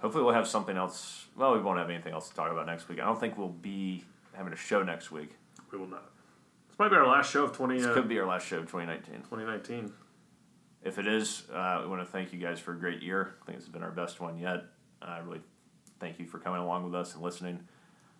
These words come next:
Speaker 1: We hope everyone, uh, that you love and you yourself have a great holiday season, whatever you celebrate.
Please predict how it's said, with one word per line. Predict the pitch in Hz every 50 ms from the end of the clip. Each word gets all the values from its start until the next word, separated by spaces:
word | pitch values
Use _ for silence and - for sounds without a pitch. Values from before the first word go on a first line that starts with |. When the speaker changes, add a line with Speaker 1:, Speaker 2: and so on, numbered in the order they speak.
| _ -
Speaker 1:
We | 90
hope | 90 95 95 - -
everyone, | 113 117 113 117 110 104 104 101 101 104 104 101 - - - - _ _ -
uh, | 92 90 90 87 87 87 85 85 80
that | - - - -
you | 92 95
love | 110 120 120 117 113 101 - - - - -
and | 85 87 87 92
you | 95 95 92 92 - - _ _
yourself | - 85 82 - - - 113 98 95 95 -
have | 95 87 87
a |
great | 87 87 92 90 87 80 -
holiday | - 87 90 90 90 87 85 87
season, | 85 - - 117 117 117 107 107 107 107
whatever | 95 87 87 87 90
you | 87 87
celebrate. | - 95 98 98 95 90 95 98 104